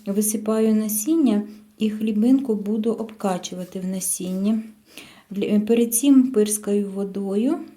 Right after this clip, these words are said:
щоб насіння гарно прилягало, і ось так її обкачую. Зараз насіння буде дуже густо, але коли буде підходити тісто, то насіння буде рівномірно розподілятися по всій хлібинці.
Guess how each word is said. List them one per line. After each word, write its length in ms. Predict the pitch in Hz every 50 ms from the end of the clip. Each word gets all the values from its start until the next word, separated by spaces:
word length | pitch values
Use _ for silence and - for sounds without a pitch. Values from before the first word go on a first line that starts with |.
| _ _ - - _ _ _ _
щоб 220 | - - 247 233
насіння 540 | 247 254 254 254 - - 254 247 247 254 240
гарно 460 | 233 220 247 247 247 247 247 240 240 -
прилягало, 800 | 240 247 240 240 240 226 208 233 240 240 233 233 233 233 233 -
і 260 | 285 320 349 359 370 330 - - -
ось 340 | - 220 220 214 214 208 - - -
так 460 | - 240 254 294 330 320 320 - -
її 480 | 214 208 208 202 202 220 247 277 277 - - - - _ _ _ -
обкачую. 1200 | 220 240 240 240 - - - - 190 180 180 180 180 - - - 190 190 190 190 190 208 208 208 208 - - - _ _ - - - - - - _ -
Зараз 340 | 202 226 247 247 240 240 233
насіння 480 | 240 240 233 240 - 247 240 240 240
буде 260 | 226 220 240 226 233 220
дуже 300 | 214 240 214 226 240 233
густо, 400 | 226 285 330 330 - - - -
але 240 | 208 208 208 220 226
коли 380 | 220 - 233 240 240 233 233 -
буде 300 | 202 196 233 226 226 214
підходити 760 | 214 - 214 - - - 240 233 220 208 214 208 - 214 208 208 - - - - - - - _ _ _
тісто, 500 | - - 320 330 320 330 - 208 202 -
то 160 | - - 214
насіння 460 | 214 220 220 214 240 254 247 247 240
буде 240 | 220 220 214 214 214
рівномірно 640 | 214 220 208 214 214 208 220 247 285 285 269 254 226
розподілятися 880 | 208 208 - - - 196 190 196 196 196 202 214 - 277 254 - 254
по 120 | - - 190
всій 300 | 185 - - - 214 208
хлібинці. 800 | 214 220 220 196 180 185 185 185 185 190 185 - - 233 220